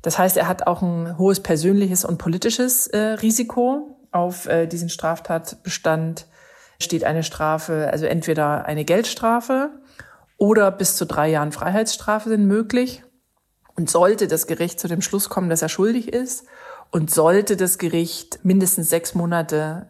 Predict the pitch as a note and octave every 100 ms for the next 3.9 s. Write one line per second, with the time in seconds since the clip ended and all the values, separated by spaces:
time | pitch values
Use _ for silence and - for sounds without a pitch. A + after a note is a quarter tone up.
0 | - - D#3 F3 E3 - - D3 D#3+ -
1 | D3 E3+ G#3+ A3+ D#3+ E3 D#3+ F3 F3 -
2 | D#3 D#3+ E3 - D#3 D#3 D#3+ D#3+ _ _
3 | - F3+ G3 G#3 G3+ - A3 B3+ -